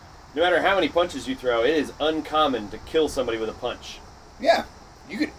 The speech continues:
Speaker 2: absolutely be killing somebody
Speaker 1: Yeah.
Speaker 2: by not wearing a mask.
Speaker 1: Yeah. So, no more Mister Dice Guy this week. This week
Speaker 2: Good.
Speaker 1: it's,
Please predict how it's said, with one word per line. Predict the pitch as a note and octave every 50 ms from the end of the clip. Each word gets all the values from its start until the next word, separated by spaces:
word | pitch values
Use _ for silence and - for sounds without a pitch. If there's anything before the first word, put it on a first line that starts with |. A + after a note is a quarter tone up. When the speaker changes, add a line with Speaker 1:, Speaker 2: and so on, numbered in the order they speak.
| -
Speaker 2:
absolutely | G#3+ G#3+ G#3 G3+ - G3 G3 G#3+ F3+ C#3+
be | C3+ B2+
killing | - - D#3+ D3+ C3 A#2
somebody | - B2+ A2+ G#2+ G#2 G2+ G2 G2 F#2+ F#2+ - - - - -
Speaker 1:
Yeah. | D3 F3+ G3 - - - - - - - - - - - - - - - - - - - -
Speaker 2:
by | D3 C#3+ C#3+
not | D3+ D#3 D#3 D#3 C#3+ C#3
wearing | C#3 C3+ C3 B2 A#2
a | G#2+
mask. | G2+ F#2+ E2+ F#2 - -
Speaker 1:
Yeah. | C3 A2+ - - - - - -
So, | - D#3+ C#3 A#2 - - - - - - - -
no | C3+ D#3+ F3
more | F#3 G3+ G#3
Mister | G#3 A3 A3 - A3 A3
Dice | A3 G#3 G#3 G3+ -
Guy | F#3+ E3+ E3 E3
this | D3+ D3+ - -
week. | D#3 D#3+ D#3+ D#3+ - - - - -
This | - D3+ E3 -
week | F3 F3+ E3+ C#3
Speaker 2:
Good. | - F3
Speaker 1:
it's, | D3+ - - - - -